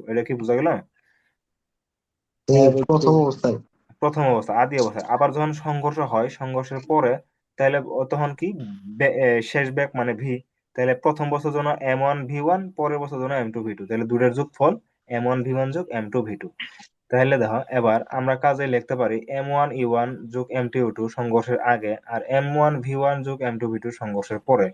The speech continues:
Speaker 1: এই দুটোর যোগফল কি? সমান হবে। এই যে, এই যে এই জিনিসটা হচ্ছে কি ভরবেগের সংরক্ষণশীলতার সূত্র, ঠিক আছে?
Speaker 3: হুম।
Speaker 1: তাহলে এখানে
Speaker 2: আচ্ছা।
Speaker 1: একটি মাত্র সমীকরণ এবং দুটা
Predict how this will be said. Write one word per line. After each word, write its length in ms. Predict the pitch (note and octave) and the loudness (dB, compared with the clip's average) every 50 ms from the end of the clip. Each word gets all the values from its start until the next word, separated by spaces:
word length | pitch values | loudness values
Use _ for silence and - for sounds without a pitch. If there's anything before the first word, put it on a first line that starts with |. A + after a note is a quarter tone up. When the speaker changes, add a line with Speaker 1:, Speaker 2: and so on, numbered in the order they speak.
| _ _ _ _ _ - | _ _ _ _ _ 2
Speaker 1:
এই 100 | A#2+ A#2+ | 2 4
দুটোর 260 | A#2 A#2+ A#2 B2+ B2 B2 | 4 4 4 4 2 4
যোগফল 360 | C3+ D3 D3+ D3 - B2+ B2 | 2 0 0 4 4 4 4
কি? 160 | B2 D3 C3 G#2 - _ _ _ _ _ | 4 0 -4 -6 -6 _ _ _ _ _
সমান 320 | - - - C#3+ D3 C#3+ B2+ | -6 0 2 4 4 4 4
হবে। 200 | - - - _ _ _ _ _ _ _ _ _ _ _ | 0 -8 -16 _ _ _ _ _ _ _ _ _ _ _
এই 120 | C3+ C#3 C#3 | -4 -2 -2
যে, 100 | C3+ D3 - - | -2 -4 -6 -2
এই 180 | C#3 C#3+ D3+ D#3 D#3+ | 0 4 4 6 6
যে 80 | D#3+ D#3+ | 6 6
এই 100 | D#3 D3+ | 6 4
জিনিসটা 380 | C#3+ B2+ B2+ C3 C3 B2+ - D3 C#3+ | 4 2 0 0 0 -2 -2 -4 -4
হচ্ছে 200 | C#3+ C#3 C#3+ D3+ | -4 -4 -6 -6
কি 100 | D3+ C#3 G#2+ | -6 -6 -6
ভরবেগের 520 | - A2 A2+ A#2 A#2+ B2 B2+ C3+ D3+ D3+ | -6 -4 -2 0 2 2 4 4 2 0
সংরক্ষণশীলতার 1080 | D3+ - D3 C3 B2 A#2+ B2 B2 A#2 A2+ C3 B2+ B2+ - C3 B2 A#2+ A2+ A#2+ A2+ G#2+ - _ _ _ _ _ _ _ _ - | -2 -2 -2 -2 0 2 0 0 0 -4 -10 -10 -8 -8 -4 -4 -2 0 0 0 0 -2 _ _ _ _ _ _ _ _ -6
সূত্র, 320 | - - C3+ C3 - G#2 G#2+ - - _ | -2 -2 -2 -2 -2 -4 -4 -4 -4 _
ঠিক 160 | _ - A#2 | _ 0 0
আছে? 160 | B2 C#3 D#3 B2+ F#2+ - _ _ _ _ _ _ _ _ _ _ _ _ _ _ _ _ _ _ _ _ _ _ _ _ _ _ _ - _ _ _ _ | 0 2 0 -2 -2 -4 _ _ _ _ _ _ _ _ _ _ _ _ _ _ _ _ _ _ _ _ _ _ _ _ _ _ _ -20 _ _ _ _
Speaker 3:
হুম। 300 | - C3+ C3+ C3+ C3 C3 B2+ - _ _ _ _ _ _ _ _ _ _ | -2 0 2 4 2 2 0 -4 _ _ _ _ _ _ _ _ _ _
Speaker 1:
তাহলে 120 | C3+ C3+ C#3 | 4 6 6
এখানে 280 | C3+ A#2+ C#3+ D3 D3 D#3+ | 6 6 4 4 4 4
Speaker 2:
আচ্ছা। 80 | - D#3 | 4 4
Speaker 1:
একটি 240 | D3+ D3 D3+ D3 D3 | 2 2 2 0 0
মাত্র 280 | C#3+ C#3 C#3 C#3 C#3 D3 D3+ | 4 4 4 4 4 0 -2
সমীকরণ 540 | D3 - D#3 C#3+ C#3 C3+ C3 B2+ A#2+ B2 C3+ C3+ - | -2 0 -2 -2 -2 2 4 4 4 4 2 0 -2
এবং 280 | B2+ A#2+ A#2 B2 A#2+ A#2 B2+ C3 A#2+ | -2 0 2 2 0 0 -2 -6 -6
দুটা 300 | A2+ B2+ A#2+ - C#3 | -4 -6 -2 2 2